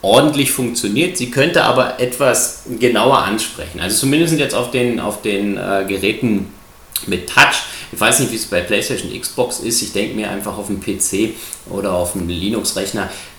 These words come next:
äh, äh, läuft das mit dem Maus etwas besser. Ist damit deine Frage beantwortet oder welche Probleme hattest du da?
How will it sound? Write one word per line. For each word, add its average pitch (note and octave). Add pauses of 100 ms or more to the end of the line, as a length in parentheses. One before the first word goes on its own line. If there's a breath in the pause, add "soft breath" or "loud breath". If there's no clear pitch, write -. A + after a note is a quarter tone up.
äh, F2+
äh, F2+
läuft F#2
das G2
mit F#2+
dem F#2
Maus G2 (180)
etwas G2+
besser. F2 (300)
Ist A2
damit B2
deine G#2
Frage G2+
beantwortet G2
oder G#2 (760)
welche G2
Probleme G#2
hattest F#2
du G#2+
da? F2